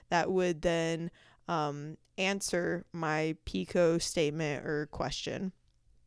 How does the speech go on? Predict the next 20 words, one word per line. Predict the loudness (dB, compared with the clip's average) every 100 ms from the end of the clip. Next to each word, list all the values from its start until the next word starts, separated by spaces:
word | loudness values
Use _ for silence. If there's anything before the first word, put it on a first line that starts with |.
| -20 -8
And | -4 -4 0
for | 0
me, | 2 2 2 0 -4 -14 -2
I | 2
actually, | 4 2 0 0 2 2
I | 2 2
thought | 4 4 4 4
I | 4
was | 4 2
gonna | -2 -2
do | -2 0 0
one | 0 -2 -2 -4 -4
about | 0 2 4 2 0 -6 -18 -20 -16
how | -2 2 4 4 2 0 -4 _ _ _ -2
chiropractic | 2 4 4 2 0 0 -4 0
care | 4 4 4
could | 2 0 2
help | 2 2 2 -4 -16
female | -6 -4 0 0 2 0 -2 -6 _ 0
athletes | 0 0 -2 -2 -2 -2 -6